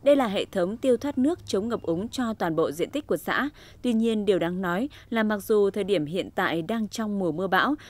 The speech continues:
nhưng bèo và cỏ dại đang gây ách tắc dòng chảy. Được biết, hệ thống thủy lợi trên là do Công ty Khai thác Công trình Thủy lợi tỉnh quản lý và mặc dù địa phương đã đề nghị nhiều lần, nhưng đến nay kênh vẫn chưa được nạo vét.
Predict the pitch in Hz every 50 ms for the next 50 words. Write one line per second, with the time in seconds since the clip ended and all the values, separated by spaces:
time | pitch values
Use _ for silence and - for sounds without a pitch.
0 | - - - 254 285 269 233 226 214 190 175 165 - 175 170 - 196 180 156 139
1 | - 180 180 - - - - 214 214 202 180 214 208 - - 277 294 - - 320
2 | 359 - - - 202 175 160 - 214 180 143 - - - - - - - - 220
3 | 240 233 233 320 370 - 294 240 147 - 202 185 180 202 - 254 214 170 165 156
4 | 165 165 - 240 220 208 175 - - - - - 233 220 208 - 277 269 269 -
5 | - 269 247 - 262 254 - - 254 233 220 170 196 226 - - 151 113 - -
6 | 202 165 - 175 160 151 127 - 202 175 143 - 160 156 151 151 156 156 175 240
7 | 294 - - - - - - 226 214 208 202 202 196 196 - - 202 196 190 185
8 | 180 151 151 - - 240 233 202 180 - - 180 170 202 240 202 175 165 170 170
9 | - 175 175 180 170 165 165 175 170 156 - - - - - - 220 233 220 190
10 | 180 180 202 214 214 208 180 - - - - - - 247 233 214 196 185 165 175
11 | 185 - 247 - - - 262 190 175 143 156 160 143 107 - - 202 240